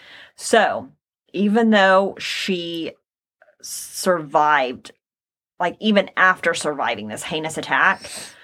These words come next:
she soon became a huge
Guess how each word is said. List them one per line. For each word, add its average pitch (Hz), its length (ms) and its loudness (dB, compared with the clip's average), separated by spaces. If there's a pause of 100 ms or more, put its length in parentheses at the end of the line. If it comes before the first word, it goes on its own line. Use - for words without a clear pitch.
(120)
she 214 480 0
soon 220 580 2
became 190 380 -2
a 147 100 2
huge 208 680 0